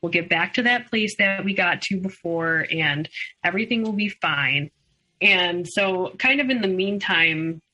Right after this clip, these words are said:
um, I started learning how to draw and, like, kind of, you know, do some art stuff. And so that was, like, a huge outlet for me, but it also kind of secluded me for hours and hours and hours at a time.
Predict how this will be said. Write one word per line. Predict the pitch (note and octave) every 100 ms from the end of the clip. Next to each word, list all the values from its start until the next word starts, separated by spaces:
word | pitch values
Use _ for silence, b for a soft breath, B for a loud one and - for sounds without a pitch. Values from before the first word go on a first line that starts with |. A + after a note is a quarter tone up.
| _
um, | E3+ D3 D3
I | - F3 F3
started | - G3+ G3 F#3+ F3
learning | F3 F3
how | E3+ D#3
to |
draw | D3 E3 F#3 A3 D#3 C#3+ - _ _
and, | - F3+ F3
like, | D#3 -
kind | - F3 E3
of, | D#3 D3+ - -
you | F#3
know, | E3+ E3
do | F#3+ F3
some | E3+ D#3+
art | B3 -
stuff. | - D#3+ D#3+ - _ _ _
And | G3 G3
so | G3
that | F#3+ G#3 G#3+
was, | G#3
like, | F#3+
a | F3+
huge | - G#3+ G3 -
outlet | F#3 F#3+ A#3 G3+ -
for | F3
me, | E3 D#3 D#3+
but | F3+ E3
it | F3+
also | - F#3+ G3+ G#3+
kind | G3 G3+ F3+
of | E3
secluded | - E3 - - B3+ A3+ G3+
me | F3
for | E3 E3+ -
hours | F#3 F3 F3
and | F#3 F3+
hours | F#3 G3 F#3 D#3+
and | E3+ C#3+
hours | F#3+ G#3 F3
at | E3+
a | -
time. | - G#3 B3+ F3+ D#3+ E3 F#3+